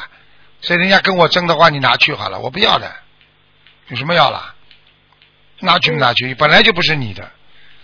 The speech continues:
Speaker 1: 到人间来都是借来的。房子是你的不啦？人刚刚一死就改名字啦，会不会放个死的名字在房子上啦？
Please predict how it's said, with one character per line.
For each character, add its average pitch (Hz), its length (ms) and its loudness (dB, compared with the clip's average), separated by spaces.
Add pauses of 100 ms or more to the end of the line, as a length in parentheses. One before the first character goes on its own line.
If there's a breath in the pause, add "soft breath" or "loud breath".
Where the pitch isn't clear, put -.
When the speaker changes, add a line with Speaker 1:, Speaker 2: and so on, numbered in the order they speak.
(140 soft breath)
Speaker 1:
到 202 140 8
人 202 180 8
间 214 140 6
来 202 120 6
都 208 140 4
是 196 120 2
借 185 200 4
来 131 180 4
的。 117 220 -6 (380)
房 180 220 4
子 214 100 2
是 196 140 4
你 175 140 -2
的 151 100 0
不 151 60 2
啦？ 139 260 6
人 190 140 0
刚 240 140 6
刚 233 120 6
一 226 120 4
死 147 320 -4 (180 loud breath)
就 220 140 2
改 175 180 6
名 151 200 0
字 165 120 2
啦， 123 340 4 (1200)
会 226 160 4
不 208 100 2
会 226 140 8
放 226 220 6
个 220 80 2
死 175 180 -2
的 196 140 6
名 202 160 4
字 170 100 -6
在 180 120 8
房 156 200 4
子 156 140 -2
上 135 180 4
啦？ 107 280 0